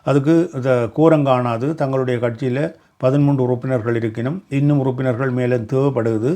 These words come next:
என்று சொல்லி, ஜனநாயக தமிழ் தேசிய கூட்டணியுடைய நான்கு உறுப்பினர்களையும், அஹ், டக்ளஸ் தேவானந்தாவினுடைய இ பி டி பி கட்சியைச் சேர்ந்த நான்கு உறுப்பினர்களையும் தங்களுடன் இணைத்து,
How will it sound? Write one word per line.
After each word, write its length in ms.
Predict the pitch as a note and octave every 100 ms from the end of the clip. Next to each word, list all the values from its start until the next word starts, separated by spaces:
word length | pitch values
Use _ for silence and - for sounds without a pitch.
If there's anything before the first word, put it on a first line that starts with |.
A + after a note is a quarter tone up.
| - - - _
என்று 200 | C#3 C3+
சொல்லி, 440 | A#2+ A#2+ D3 G#3+ - A2
ஜனநாயக 760 | A#2+ C#3 E3 D#3+ D#3+ D3 D#3+
தமிழ் 420 | D#3+ C#3 D3+ D3
தேசிய 440 | D#3 D3+ D3 D#3 C#3
கூட்டணியுடைய 1080 | - D#3 D3 D3+ C#3+ C3+ B2 C3+ C#3 C#3 -
நான்கு 460 | A2+ A#2+ B2+ C#3+ C3
உறுப்பினர்களையும், 880 | B2+ B2+ B2 A#2+ G#2+ A2+ A2+ B2 E3+ G3 _ - - _ -
அஹ், 380 | B2+ A#2+ A2 A2+
டக்ளஸ் 460 | A2+ B2+ F3 E3+ D#3+
தேவானந்தாவினுடைய 1120 | D#3 C#3+ C#3+ C#3 C3 B2+ B2 A#2+ B2 C3 D#3+
இ 260 | C#3 D3 D3+
பி 120 | D#3+
டி 140 | C#3+ C#3
பி 160 | C3+
கட்சியைச் 440 | B2+ B2+ A#2+ B2+ A2+
சேர்ந்த 300 | B2 A#2+ A#2
நான்கு 400 | A#2 B2+ C3+ B2
உறுப்பினர்களையும் 880 | A#2+ A#2 B2 A2+ A#2 A#2+ B2+ D#3+
தங்களுடன் 520 | C3+ B2 B2+ A#2+ B2 A2
இணைத்து, 560 | A#2 A2+ A2 D3 G3